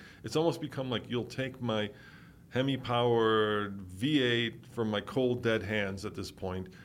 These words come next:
without ever trying or acknowledging the fact that maybe there is a use case for electricity. So those people are so dead set against it because, uh, they're listening to, uh, only one side of the conversation, right? So here,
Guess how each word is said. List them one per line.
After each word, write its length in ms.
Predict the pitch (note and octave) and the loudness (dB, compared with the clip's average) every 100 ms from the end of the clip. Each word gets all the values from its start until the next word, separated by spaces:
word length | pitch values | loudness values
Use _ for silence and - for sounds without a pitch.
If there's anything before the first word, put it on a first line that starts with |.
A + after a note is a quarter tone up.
| - - | -18 -6
without 420 | A2+ B2+ B2+ B2+ | 0 2 2 2
ever 360 | C3+ C3 B2+ A2+ | 0 0 -2 -2
trying 640 | - B2 A#2 A#2 A2+ A2+ | -2 0 2 0 -2 -4
or 280 | - G2+ G2+ | -2 0 0
acknowledging 540 | G2+ A2+ A2+ A2 G#2+ | 0 0 0 0 -4
the 60 | G2+ | -6
fact 320 | F#2+ G#2+ G2+ | -2 -2 -2
that 120 | G2+ | -4
maybe 300 | G2+ G#2+ A2 | -2 -2 -2
there 280 | G#2 G2+ - - | -2 0 -2 -2
is 200 | A2+ G#2+ | -2 -2
a 60 | |
use 240 | G2 G#2 - | -4 -4 -6
case 300 | G2+ G2 - | -6 -6 -6
for 180 | G2+ | -6
electricity. 560 | G2 G2 - G2 F#2+ F2+ | -4 -4 -4 -8 -8 -10
So 140 | - | -4
those 180 | G#2+ A#2 | 0 0
people 320 | B2 B2+ A2+ | -2 -6 -4
are 120 | G#2+ G#2 | -2 -2
so 320 | - A#2+ A#2+ | -2 -2 -2
dead 300 | G#2+ G#2+ G#2+ | 2 -2 0
set 140 | A2 | -6
against 400 | G2 G#2 G#2 - | -2 -2 -4 -6
it 100 | F#2+ - - - - - | -8 -8 -20 -20 -20 -14
because, 520 | G#2 A2 G#2 G2+ F#2+ - - - | -6 -2 0 0 -4 -12 -20 -12
uh, 160 | A2 G#2 | -4 -2
they're 380 | A2 A#2 A2+ - - | 2 2 2 0 -6
listening 560 | A#2 B2 B2+ B2 B2 - - | -2 -2 -2 -4 -4 -10 -16
to, 400 | - A2+ G#2+ - - | -4 -2 0 -4 -4
uh, 180 | G#2+ G2 - | -4 -4 0
only 380 | A#2+ B2 A#2+ A2 | 2 2 2 0
one 300 | G#2 A2+ A2+ | 0 0 0
side 280 | A#2+ G#2+ G2+ | 0 -2 -2
of 60 | |
the 60 | G2+ | -6
conversation, 720 | G#2+ G2 F#2+ F#2 G2 F#2+ G2 | -4 -4 -4 -6 -6 -8 -6
right? 240 | G2 G2+ | -4 -4
So 120 | A2 G#2 | -4 -2
here, 300 | C#3+ D3 | -2 -2